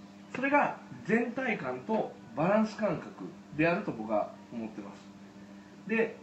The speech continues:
えー、全体感とバランス感覚を鍛えるためには、自分の小さな基準を捨て去る必要がある。小さな基準を捨て去るには、大きな基準に身を委ねること。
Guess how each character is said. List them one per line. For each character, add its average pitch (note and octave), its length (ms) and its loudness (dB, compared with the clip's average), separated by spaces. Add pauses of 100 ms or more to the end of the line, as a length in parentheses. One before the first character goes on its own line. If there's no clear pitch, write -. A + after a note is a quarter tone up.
(220)
え B2+ 400 2
ー、 - 40 -10
全 C4+ 240 6
体 C#4+ 280 4
感 F3 160 0
と A2+ 100 -4
バ C3+ 160 2
ラ A3+ 120 4
ン A3+ 60 0
ス - 80 -8
感 B3 180 -2
覚 D#3 220 -2
を A2+ 80 -4
鍛 - 240 -4
え G3+ 80 2
る G3+ 100 -2
た A3+ 100 -2
め F#3 140 0
に D#3 80 2
は、 E3 280 2 (500)
自 D3 120 0
分 D#3+ 140 4
の C#3+ 80 4
小 D3+ 200 2
さ D3+ 120 -4
な C3+ 100 -6
基 - 140 -10
準 G3+ 200 0
を A#3+ 60 2
捨 - 80 -4
て G3+ 160 -2
去 F#3+ 140 0
る F#3 100 0
必 G#3+ 200 -6
要 A#3+ 60 2
が E3+ 140 4
あ G2+ 60 4
る。 - 60 -6 (1040)
小 G3 200 2
さ F3 100 2
な C#3 120 0
基 D3+ 160 0
準 C#3 200 0
を C#3 60 -2
捨 - 80 -12
て D#3 100 0
去 D#3 100 -2
る D3+ 100 0
に G#3+ 120 2
は、 F3 140 2
大 G#3+ 220 4
き F#3+ 100 -6
な F#3+ 100 -2
基 F#3 160 -6
準 G#3+ 200 2
に B3 80 0
身 C3+ 160 0
を - 20 -2
委 A#2+ 40 -4
ね B2+ 140 2
る A#2 340 -2
こ F#2+ 120 -8
と。 - 40 -12